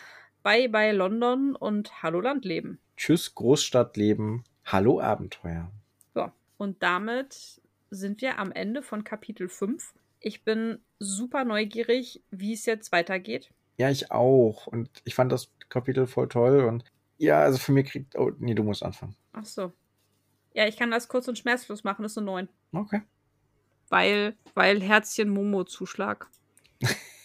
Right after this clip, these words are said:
Speaker 1: Und,
Speaker 2: Hm.
Speaker 1: und es ist, es ist so tollig und es ist einfach, und sie macht's wirklich und jetzt geht's endlich los und ja, we are going on an adventure.
Speaker 2: Ja, es sind neun.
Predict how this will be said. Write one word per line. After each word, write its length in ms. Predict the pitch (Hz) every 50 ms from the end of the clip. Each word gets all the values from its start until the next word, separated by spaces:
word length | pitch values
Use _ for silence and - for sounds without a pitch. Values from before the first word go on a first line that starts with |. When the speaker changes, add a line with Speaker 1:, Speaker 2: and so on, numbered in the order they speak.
| _ _ _ -
Speaker 1:
Und, 280 | - 220 220 220 214 - - - - - 113 -
Speaker 2:
Hm. 420 | - 147 135 113 104 101 92 92 - _ _ _ _ _ _ _ _ _ _ _ -
Speaker 1:
und 200 | 220 220 220 208
es 140 | 220 -
ist, 320 | - 214 - - - - _ -
es 280 | 214 240 - - - -
ist 120 | 226 -
so 100 | - 240
tollig 500 | 233 - - 208 190 190 180 202 - - -
und 180 | 208 214 214
es 140 | 214 208 -
ist 100 | 220 -
einfach, 600 | - - - 220 208 - 226 214 220 214 - - - _ - - - - - - - - 196 185 - - - _ _ _ _ _ _
und 120 | - 240 214
sie 120 | - 254
macht's 420 | 240 254 285 - - - - - -
wirklich 420 | 233 247 - - 220 208 208 -
und 160 | - 214 214
jetzt 220 | 233 233 220 - -
geht's 240 | 254 247 247 -
endlich 380 | - - 233 214 - 226 - -
los 360 | 226 254 269 269 247 - -
und 280 | - - 202 208 202 _ _ _ _ _ -
ja, 140 | - 190 - _ _ _ _ - - - _ - - _
we 120 | - 226
are 100 | 240 226 175
going 320 | - 220 233 233 233 196
on 120 | 160 208 202
an 80 | 196 190
adventure. 680 | 180 165 - 185 185 202 202 - 208 - - 185 - _ _ _ _ -
Speaker 2:
Ja, 480 | 113 107 101 98 101 101 101 101 110 - _ _
es 240 | - 113 110 - -
sind 180 | - 98 90 - _
neun. 480 | - 87 90 87 90 90 85 92 98